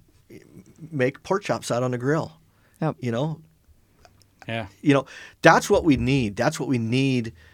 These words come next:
Speaker 1: around is, I'm not a, well, I guess I am an advocate of a cooking show,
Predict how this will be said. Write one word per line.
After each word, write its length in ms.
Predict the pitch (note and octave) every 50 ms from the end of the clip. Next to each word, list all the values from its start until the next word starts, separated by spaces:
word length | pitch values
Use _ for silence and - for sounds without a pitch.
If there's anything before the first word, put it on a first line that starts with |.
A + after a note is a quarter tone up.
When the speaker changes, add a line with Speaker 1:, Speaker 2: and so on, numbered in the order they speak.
| - _ _ _ _ _ _ _ _ _ _ _ _ -
Speaker 1:
around 600 | - A#2+ A2 G#2 A2 A2 A2+ B2 B2 A#2 A2 G#2
is, 460 | G2+ - - A2+ A2 G#2+ G2+ G2+ - - _ _ _ _ _ _ _ _ _ _ _ _ _ _ _ _ _ _ _ - - - - - - - _ _ -
I'm 160 | G2 A2 A#2
not 180 | B2 C#3 D#3 -
a, 240 | - - A2+ B2+ -
well, 240 | - C3 C3 D3+ E3+ E3
I 100 | D#3 D3
guess 180 | F3 F#3+ -
I 60 | A3
am 200 | G3+ A3+ B3 A#3+
an 100 | A3+ D3
advocate 500 | A2 B2 B2+ B2 A2 A2 - - B2+ A2
of 140 | A2 G#2+ G2
a 60 | G2+
cooking 380 | G2 - - A#2 - - G#2+ G2
show, 340 | F#2 - - G#2+ G2 F#2+